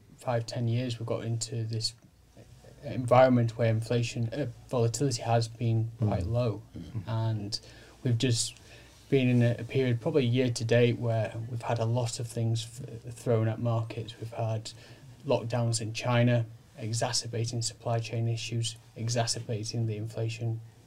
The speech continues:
Speaker 1: issue. We've had Ukraine, Russia, exacerbating commodity prices.
Speaker 2: Mm.
Speaker 1: We've had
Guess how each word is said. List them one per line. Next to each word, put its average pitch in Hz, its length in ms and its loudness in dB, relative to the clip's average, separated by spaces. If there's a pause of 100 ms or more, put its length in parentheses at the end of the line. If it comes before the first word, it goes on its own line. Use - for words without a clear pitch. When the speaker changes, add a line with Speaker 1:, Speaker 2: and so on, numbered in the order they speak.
(160)
Speaker 1:
issue. 113 380 -4 (280)
We've - 100 -16
had 113 280 0 (220)
Ukraine, 120 520 -2
Russia, 120 420 0 (140)
exacerbating 113 1040 -4 (120)
commodity 120 500 -2
prices. 113 560 -4 (340)
Speaker 2:
Mm. 107 60 -2 (640)
Speaker 1:
We've 120 140 2
had 123 460 2